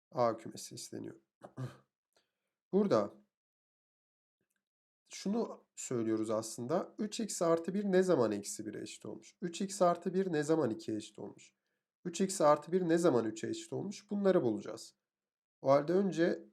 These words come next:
eksi bire eşitleyelim. Üç x artı bir eşittir eksi bir. X buradan ne gelir? Eksi iki bölü üç. Demek ki bakın, f eksi iki bölü üç olduğunda ne gelmiş? Eksi bir gelmiş.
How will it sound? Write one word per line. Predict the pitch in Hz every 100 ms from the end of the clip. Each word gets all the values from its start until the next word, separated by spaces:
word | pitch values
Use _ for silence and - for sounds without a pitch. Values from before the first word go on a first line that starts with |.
| -
eksi | 180 - 175
bire | 175 143
eşitleyelim. | 113 - 110 110
Üç | - 170 175
x | 165 156
artı | 139 139 143
bir | 147
eşittir | 123 - - 117
eksi | 117 - -
bir. | 139 185 - _ _ _ _ _
X | 180 170 -
buradan | 185 175 165 165
ne | 160
gelir? | 143 208 -
Eksi | 147 143 -
iki | 160 - 156
bölü | 131
üç. | 196 - - - _ _ _ _ _ _ _
Demek | 120 156 196
ki | -
bakın, | 165 170 147 - _
f | 143 196 - - _
eksi | 135 127 - 143
iki | 127 -
bölü | 190 160
üç | 147 143 -
olduğunda | 214 208 185 190 185 185 196 _ _ _ _ _ _
ne | 185
gelmiş? | 196 165 185 208
Eksi | 156 139 - 113
bir | 104
gelmiş. | 107 107 - - -